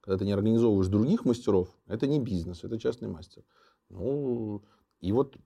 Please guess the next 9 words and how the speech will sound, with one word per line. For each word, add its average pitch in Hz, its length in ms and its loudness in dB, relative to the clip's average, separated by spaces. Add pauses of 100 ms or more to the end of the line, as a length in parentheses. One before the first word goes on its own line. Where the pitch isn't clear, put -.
я 95 280 0
как-то 104 380 -6
вот 95 200 -6
про 98 120 -6
кафешки, 170 440 0
которые, 104 320 0
то 90 120 -8
есть 90 100 -6
гостиницу 107 600 0